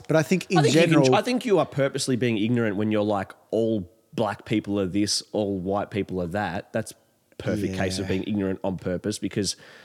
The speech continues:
Speaker 2: I mean
Speaker 1: Mm, not all the time,
Speaker 2: Unless you're an
Speaker 1: but,
Speaker 2: idiot.
Speaker 1: but yeah, yeah. Well, that's the thing. Idiots are ignorant. Anyway, let's stay on movies. I saw Hereditary finally.
Speaker 2: Yeah.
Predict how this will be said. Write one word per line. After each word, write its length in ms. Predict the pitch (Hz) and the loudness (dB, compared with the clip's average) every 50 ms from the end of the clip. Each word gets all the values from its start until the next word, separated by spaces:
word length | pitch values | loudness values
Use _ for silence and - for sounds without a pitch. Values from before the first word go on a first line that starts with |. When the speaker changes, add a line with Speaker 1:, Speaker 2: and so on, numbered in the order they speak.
| - _ _ _ _ - | -20 _ _ _ _ -6
Speaker 2:
I 60 | 98 | -4
mean 240 | 101 104 95 92 95 - 196 196 196 202 202 208 208 202 196 185 | -4 -2 -2 0 0 0 0 -2 -2 -4 -4 -4 -4 -4 -4 0
Speaker 1:
Mm, 40 | 190 | 0
not 260 | 208 214 214 214 - - | 2 2 0 -2 -6 -4
all 260 | - 160 160 165 170 165 | -2 0 2 2 2 2
the 100 | 165 151 | 0 0
time, 160 | - 110 180 | 2 2 2
Speaker 2:
Unless 240 | 196 208 240 247 226 | 4 4 4 4 4
you're 80 | - | 4
an 40 | 170 | 4
Speaker 1:
but, 40 | 113 | 4
Speaker 2:
idiot. 140 | - - 170 | 2 2 2
Speaker 1:
but 220 | 185 196 196 - | 2 0 0 0
yeah, 200 | 160 139 110 101 - - _ _ - | -2 -2 -2 -2 -4 -10 _ _ -2
yeah. 240 | 170 185 131 104 - - | 0 2 2 0 0 -2
Well, 160 | 156 180 190 | 0 0 2
that's 240 | 208 233 220 - - | 2 0 -2 -2 -6
the 40 | 185 | -6
thing. 300 | - 240 220 143 107 - - _ _ _ _ _ _ _ _ _ _ _ _ _ _ _ _ - | -4 -2 -2 -2 -2 -4 -10 _ _ _ _ _ _ _ _ _ _ _ _ _ _ _ _ 0
Idiots 520 | 185 202 165 127 120 143 - - - - - _ _ _ - | 2 4 4 4 4 2 0 -4 -10 -10 -12 _ _ _ -2
are 120 | 139 165 190 | 0 0 0
ignorant. 380 | 180 139 113 104 101 98 - _ _ _ _ _ _ - - - - - - | 0 0 -2 -4 -6 -6 -8 _ _ _ _ _ _ -20 -20 -20 -16 -8 -4
Anyway, 320 | 139 127 123 110 98 95 - - - - - - - - _ _ - | -2 0 0 0 -2 -4 -8 -16 -20 -20 -20 -20 -20 -20 _ _ 2
let's 220 | 160 180 190 - - - - - - | 4 4 4 4 0 -2 0 0 0
stay 280 | - - 190 180 190 | 2 4 6 6 6
on 160 | 190 196 180 156 | 6 4 4 4
movies. 340 | 147 143 143 151 170 151 156 | 6 6 6 6 4 4 2
I 80 | 156 | 0
saw 220 | 135 - 170 156 143 | 0 2 2 2 4
Hereditary 500 | 147 147 135 123 117 104 - - 113 113 | 4 2 2 2 0 0 -2 -6 -8 -6
finally. 400 | - 113 110 104 98 101 101 107 | -6 -4 -4 -4 -4 -4 -2 -2
Speaker 2:
Yeah. 160 | 101 92 | -2 -2